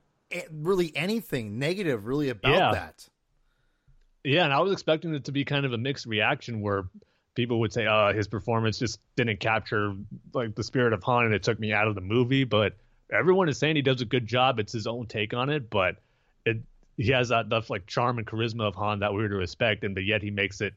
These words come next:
Speaker 2: his own too, which is great to hear. And we were already feeling good about his performance with the last trailer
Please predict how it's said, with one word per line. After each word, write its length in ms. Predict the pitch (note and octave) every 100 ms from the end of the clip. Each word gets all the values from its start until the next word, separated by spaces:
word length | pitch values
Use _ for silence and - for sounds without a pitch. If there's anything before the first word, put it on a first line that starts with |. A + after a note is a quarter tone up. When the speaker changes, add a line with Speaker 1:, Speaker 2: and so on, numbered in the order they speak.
| _
Speaker 2:
his 240 | F#2+ A2 F#2+
own 240 | G#2 F#2
too, 300 | - G#2 F2
which 320 | E2 F#2 - - _ _ -
is 140 | A2+
great 240 | A2 G#2
to 80 | F#2+
hear. 320 | G2+ G2 F2+
And 200 | F2 F2 -
we 180 | A2+ C3
were 120 | C3+
already 260 | A#2+ A#2
feeling 320 | G#2 A#2+ A2 F#2
good 160 | A2+
about 240 | A2 G2+ G2
his 100 | F#2+
performance 500 | F2+ - G2 F#2 F#2+
with 120 | F2+
the 80 | F2+
last 260 | F2+ E2+
trailer 460 | - A2+ A2 F#2+